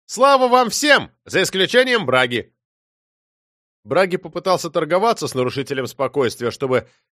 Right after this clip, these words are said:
предотвратить ухудшение ситуации. "Я дам тебе лошадь, меч и кольцо, если ты сможешь удержать себя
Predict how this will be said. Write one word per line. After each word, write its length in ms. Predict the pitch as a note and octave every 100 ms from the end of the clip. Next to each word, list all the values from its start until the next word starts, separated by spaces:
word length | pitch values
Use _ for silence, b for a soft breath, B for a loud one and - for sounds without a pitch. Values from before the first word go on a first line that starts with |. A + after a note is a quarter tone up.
| _
предотвратить 640 | C3+ D3 D3 F#3 F#3 E3+
ухудшение 520 | C3 E3 - D#3 C#3
ситуации. 680 | C3 D3+ E3 C3 - D#2 A#1+ _ _ _ _ _ _ _ _ _
"Я 200 | G2 A2
дам 180 | B2+ C#3
тебе 240 | A#2 B2 C3
лошадь, 560 | C3+ E3 - G2+ -
меч 340 | F2+ B2 C#3+ C3
и 40 |
кольцо, 460 | C3+ C#3+ C3 C3+ G#2+
если 180 | F#2
ты 140 | A2 G#2+
сможешь 420 | C3+ C#3+ C3 - _ _ _ _
удержать 540 | A#2+ B2+ C3+ F#3+ G3
себя 400 | - C3 G2 D2+